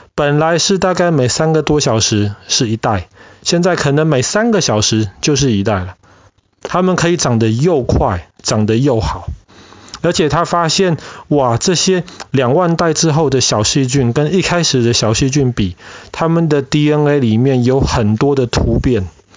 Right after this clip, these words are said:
所以他们确实不太一样。但是绝大多数的突变都没有什么意义，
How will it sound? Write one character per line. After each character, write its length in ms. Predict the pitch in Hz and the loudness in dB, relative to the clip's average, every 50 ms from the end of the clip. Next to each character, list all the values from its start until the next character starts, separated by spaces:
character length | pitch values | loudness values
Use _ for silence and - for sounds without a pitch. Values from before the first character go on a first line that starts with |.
| - - - - | -20 -20 -14 -6
所 140 | - 165 | -2 -2
以 60 | 156 143 | -2 0
他 160 | - 156 185 | 0 0 0
们 180 | 190 196 185 | 2 0 0
确 240 | 175 - - 202 170 | 0 0 0 0 0
实 160 | 139 - 127 | 0 0 -2
不 160 | 120 - - 117 | -2 -2 -2 -2
太 220 | 104 131 131 107 | -2 0 0 0
一 140 | 98 95 98 | 0 0 0
样。 180 | 104 98 87 - - - - - - - - - - | 0 -2 -2 -6 -14 -18 -18 -18 -18 -18 -20 -20 -6
但 180 | - 190 190 185 | -2 0 0 0
是 220 | 156 - - 185 | 0 0 0 -2
绝 300 | 175 - - - 143 147 | -2 -2 -2 0 0 0
大 240 | 151 185 175 165 160 | 0 0 0 0 0
多 200 | 156 - 156 156 | 0 0 0 0
数 220 | 151 - - 143 131 | 0 0 0 0 0
的 100 | 131 117 | 0 0
突 280 | - - - 113 113 | 0 0 0 0 0
变 320 | 120 139 135 131 107 95 - - - _ _ _ _ _ _ _ _ | 0 0 0 0 0 -2 -4 -8 -18 _ _ _ _ _ _ _ _
都 140 | - 147 151 | -2 0 0
没 260 | 156 151 147 143 151 | 2 2 2 2 2
有 140 | 156 156 147 | 2 2 0
什 220 | - - 123 107 | 0 0 0 2
么 160 | 104 101 104 104 | 2 0 0 0
意 160 | 135 127 113 | 0 0 0
义， 280 | 107 107 113 104 95 | 0 -2 -4 -6 -6